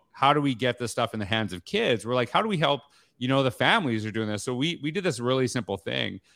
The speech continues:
Um, we actually had computers in the front foyer that any parent in our community could use for whatever they needed to do, whether it was, like, online banking, things like this, because they didn't have access.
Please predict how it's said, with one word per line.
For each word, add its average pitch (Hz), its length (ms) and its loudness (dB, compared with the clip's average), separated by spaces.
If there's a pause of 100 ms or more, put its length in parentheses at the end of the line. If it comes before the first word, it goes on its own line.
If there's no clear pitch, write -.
(180)
Um, 104 420 0 (120)
we 170 240 0
actually 139 340 2
had 117 220 4 (280)
computers 143 880 0 (280)
in 127 140 -4
the 117 100 0
front 135 440 0
foyer 117 720 -2 (380)
that 113 300 2 (140)
any 147 260 0
parent 131 600 -2 (120)
in 120 100 -2
our 117 100 2
community 117 540 -2
could 107 200 -6
use 120 320 -2
for 107 480 0
whatever 131 420 2
they 123 180 2
needed 113 320 0
to 113 120 -4
do, 117 240 0
whether 104 380 0
it 104 40 -2
was, 95 120 -4
like, 101 180 -2
online 107 480 -2
banking, 147 540 -2
things 110 200 -8
like 104 100 -12
this, 139 180 -4
because 123 240 -8
they 135 80 -2
didn't 131 200 0
have - 20 0
access. 110 580 2